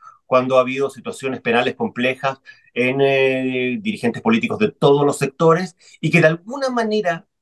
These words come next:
se conecta esa lógica, esa transversalidad, con lo que ha estado pasando en el último tiempo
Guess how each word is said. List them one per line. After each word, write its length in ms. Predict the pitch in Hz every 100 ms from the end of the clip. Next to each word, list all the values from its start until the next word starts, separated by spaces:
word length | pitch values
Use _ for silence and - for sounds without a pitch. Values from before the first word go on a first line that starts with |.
| _
se 220 | - 160
conecta 420 | 139 160 190 196
esa 180 | 160 160
lógica, 520 | 143 - 120 139 135 _ _
esa 200 | - 123
transversalidad, 720 | 113 113 104 - 107 110 123 - _ _ _
con 360 | - 190 208 220
lo 100 | 208
que 100 | 185
ha 40 |
estado 320 | 156 - 165 -
pasando 760 | 151 - 92 104 143 170 -
en 200 | - 110
el 80 | 110
último 320 | 95 95 120
tiempo 540 | 120 87 85 95 135